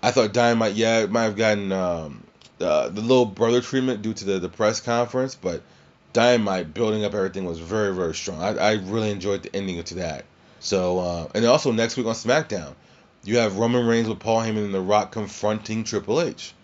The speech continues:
What's gonna happen here? How, how's this gonna play out?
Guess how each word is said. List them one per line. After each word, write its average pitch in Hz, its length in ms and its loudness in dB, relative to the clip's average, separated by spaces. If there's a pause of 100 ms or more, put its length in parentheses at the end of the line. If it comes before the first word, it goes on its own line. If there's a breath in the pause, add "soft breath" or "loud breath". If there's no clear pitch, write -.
(400 soft breath)
What's - 200 -4
gonna 139 160 2
happen 131 360 -2
here? 82 260 -10
How, 107 340 0
how's 127 240 2
this 139 100 -8
gonna 135 180 -2
play 120 160 -2
out? 117 240 -6